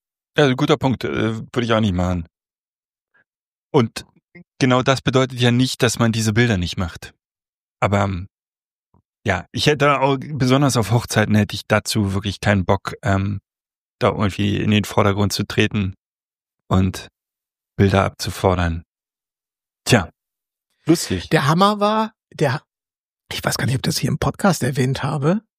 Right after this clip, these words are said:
Speaker 2: äh, v-, v-, bevor ich's fotografiert hab, das, also ich war auf einem, äh, Firmensommerfest und also im Briefing war wirklich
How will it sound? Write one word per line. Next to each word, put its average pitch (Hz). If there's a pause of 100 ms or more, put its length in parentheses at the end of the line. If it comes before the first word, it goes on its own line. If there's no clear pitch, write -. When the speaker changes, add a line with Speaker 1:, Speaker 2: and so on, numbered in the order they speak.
(460)
Speaker 2:
äh, 131 (580)
v-, -
v-, -
bevor 165
ich's 147
fotografiert 131
hab, 151
das, - (360)
also 143
ich 127
war 135
auf 135
einem, 147
äh, 127
Firmensommerfest 175 (480)
und 147
also 147 (220)
im 170
Briefing 202 (640)
war 131
wirklich 196